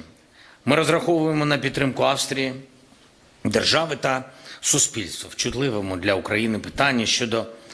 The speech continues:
а, колишніх українських посадовців, олігархів, які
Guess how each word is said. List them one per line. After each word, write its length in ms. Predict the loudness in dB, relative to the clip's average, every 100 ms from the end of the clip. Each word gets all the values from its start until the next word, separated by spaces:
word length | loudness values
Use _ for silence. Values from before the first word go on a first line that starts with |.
| -20 -16 -2
а, 280 | 2 2 0 0
колишніх 500 | 2 4 2 0 -6
українських 480 | -2 0 0 -2 -4
посадовців, 640 | -2 -2 0 0 0 -4 -8 -20 -20 -20 -20 -20 -6
олігархів, 720 | 0 2 4 2 0 -2 -6 -2
які 500 | -2 2 2 2